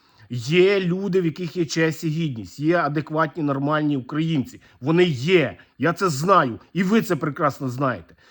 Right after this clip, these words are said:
І вони мають прийти, а не ті, що з грошима постійно, ті, що закручені на цих голубих, аж синіх,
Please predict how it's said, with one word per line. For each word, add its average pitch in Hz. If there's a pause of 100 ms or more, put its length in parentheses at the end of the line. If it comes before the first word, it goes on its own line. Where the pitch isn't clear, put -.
(140)
І 165
вони 220
мають 180
прийти, 170 (180)
а 196
не 208
ті, 214
що - (200)
з 117
грошима 190
постійно, 202 (640)
ті, 202
що 180 (220)
закручені 190
на 185
цих - (460)
голубих, 190
аж 180
синіх, 214